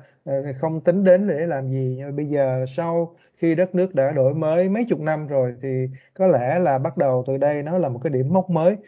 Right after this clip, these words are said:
À, nhưng mà nếu như chúng ta nhìn lại sau ba mươi lăm năm thực hiện cái công cuộc đổi mới đất nước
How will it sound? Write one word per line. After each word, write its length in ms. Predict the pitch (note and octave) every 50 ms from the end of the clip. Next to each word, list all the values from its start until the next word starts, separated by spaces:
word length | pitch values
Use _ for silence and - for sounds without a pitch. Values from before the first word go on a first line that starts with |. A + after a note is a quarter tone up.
| - - - _ -
À, 80 | F#3 F3
nhưng 180 | F#3+ G3+ G3+ G3
mà 140 | F3+ D#3+ E3
nếu 220 | D#3+ F3 G#3 A#3+
như 140 | B3 B3 G#3+
chúng 120 | G#3 G3+ F#3
ta 100 | G3+ G3
nhìn 300 | F3+ F3 F3 E3 D#3 C#3+
lại 260 | C#3 C3 C3 C3+ C3
sau 280 | C3 - F#3 F3+ F3
ba 240 | F3 F3 F3 F3 F3
mươi 120 | F3+ F3+ F3
lăm 260 | F3 F3 E3+ E3+ E3+
năm 220 | E3+ E3+ E3+ E3+ E3
thực 180 | - C#3 B2+ -
hiện 260 | C#3+ C3+ B2+ B2+ C3
cái 100 | D#3 F3 F3
công 160 | F3+ F3 D#3+
cuộc 180 | - D3+ C3+ C3+
đổi 160 | C3 C3+ D3
mới 240 | D#3+ D#3+ D#3+ E3+ F#3
đất 220 | F#3 G3+ F#3+ G3
nước 180 | F#3 F#3 G#3